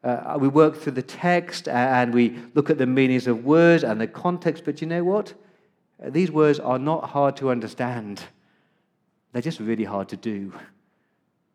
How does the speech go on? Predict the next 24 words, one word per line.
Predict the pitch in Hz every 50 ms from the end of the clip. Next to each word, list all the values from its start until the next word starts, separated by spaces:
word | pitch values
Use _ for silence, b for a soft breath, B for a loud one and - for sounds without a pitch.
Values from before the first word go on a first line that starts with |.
| _ _ _ _ _
And | 113 117
so | - 135
tonight | 131 - 147 165 175
I | 151
want | 156 151
to | 139
get | 127 117 - -
practical | - - 147 147 147 - - 139 - - 117 101 107
and | 120 117 107 -
think | - 151 143
about | 139 127 123 120
how | - 127 123
we're | 123 123
gonna | 127 123 120 117
do | 113 117 - - 120 131 165 202 190
this, | - 92 - - - - - - - - _ _ _ _ _ _ _ _ _ -
what | 143 151
it | 156
would | 151 147 120
look | 127 120 127 123 120 - -
like | 131 113 113 - -
in | 120 113
our | 117 120 123
church. | 120 - - 139 117 104 101 - - _ - - -